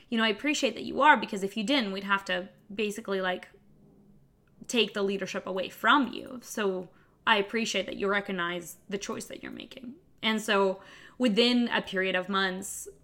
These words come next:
I mean, within a period of weeks, but over months, I lost access to leadership within this volunteer community that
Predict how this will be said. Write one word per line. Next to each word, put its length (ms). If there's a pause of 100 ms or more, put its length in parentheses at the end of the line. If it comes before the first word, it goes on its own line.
I 80
mean, 200
within 220
a 60
period 260
of 140
weeks, 320
but 300 (300)
over 180
months, 280
I 180
lost 600
access 520
to 100
leadership 460
within 240
this 280
volunteer 440
community 500
that 280